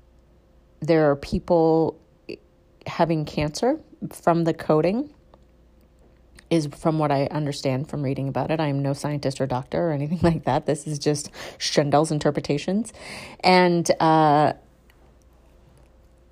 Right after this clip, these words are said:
one was recalled, sorry, and one was not. And mine was not. And I was kind of, I guess, in a way, waiting to see if mine was gonna be recalled, and it wasn't.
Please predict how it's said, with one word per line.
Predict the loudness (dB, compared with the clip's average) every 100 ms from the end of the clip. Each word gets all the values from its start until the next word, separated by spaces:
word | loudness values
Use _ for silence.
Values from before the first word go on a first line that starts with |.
| -12
one | 2 4 6
was | 6 4 2 -14 -20 _ _
recalled, | 2 4 4 4 4
sorry, | 4 4 2 -2 -2
and | 0 0 0
one | 2
was | 2 0
not. | -4 -6 -12 -6
And | -2
mine | 0 2 2 0
was | 0 -2
not. | 0 -2 -2 -6 -12 -4
And | -2
I | 0
was | 0 -2 -4 -16
kind | -12 -4 0 2
of, | 4 4 2 0
I | -2
guess, | 0 -2 -2
in | -2
a | -2
way, | 0 2 2 2
waiting | -2 0 2 2 0
to | -4 -6
see | -4
if | -6 -2
mine | -2 -2
was | -4
gonna | -4 -6
be | -4
recalled, | -2 -4 -2 0 0 -2
and | -6
it | -4
wasn't. | -2 -2 -2 -4 -6